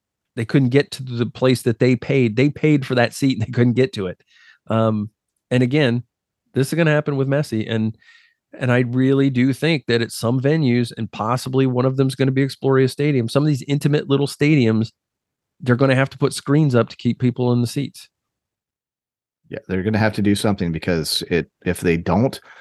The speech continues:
Speaker 2: you're, you're gonna see exactly what happened during the beautiful game happen again.
Speaker 1: And that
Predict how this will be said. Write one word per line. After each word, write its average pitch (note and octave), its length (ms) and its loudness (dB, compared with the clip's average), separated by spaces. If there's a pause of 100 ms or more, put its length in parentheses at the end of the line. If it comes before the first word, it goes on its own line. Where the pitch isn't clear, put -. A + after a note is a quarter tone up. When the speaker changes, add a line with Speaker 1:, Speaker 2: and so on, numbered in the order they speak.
(440)
Speaker 2:
you're, F2+ 180 -4 (120)
you're F#2+ 120 -6
gonna F#2+ 160 2
see F#2+ 640 2 (560)
exactly F#2+ 420 0
what G2 120 2
happened G2 280 0
during F#2 180 0
the F#2 40 -2
beautiful F2+ 300 -2
game F2 320 0
happen E2 280 -2
again. D#2+ 340 -6 (840)
Speaker 1:
And A2 100 2
that A#2 220 2